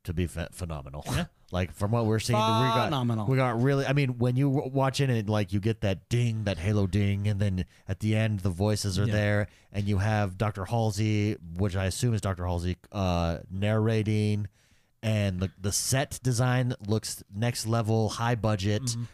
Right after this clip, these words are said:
Speaker 1: Costume looks next level, high budget.
Speaker 2: Mm.
Speaker 1: Everything.
Speaker 2: <laughs>
Speaker 1: You don't think costumes look
Speaker 2: Well,
Speaker 1: high
Speaker 2: okay,
Speaker 1: next
Speaker 2: I
Speaker 1: level,
Speaker 2: agree
Speaker 1: high
Speaker 2: with
Speaker 1: budget?
Speaker 2: everything you're saying.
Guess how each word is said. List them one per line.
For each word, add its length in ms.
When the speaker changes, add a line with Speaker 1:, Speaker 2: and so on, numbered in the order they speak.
Speaker 1:
Costume 480
looks 200
next 260
level, 240
high 280
budget. 600
Speaker 2:
Mm. 340
Speaker 1:
Everything. 840
Speaker 2:
<laughs> 40
Speaker 1:
You 100
don't 240
think 140
costumes 480
look 100
Speaker 2:
Well, 80
Speaker 1:
high 60
Speaker 2:
okay, 140
Speaker 1:
next 120
Speaker 2:
I 120
Speaker 1:
level, 100
Speaker 2:
agree 180
Speaker 1:
high 80
Speaker 2:
with 100
Speaker 1:
budget? 140
Speaker 2:
everything 400
you're 100
saying. 460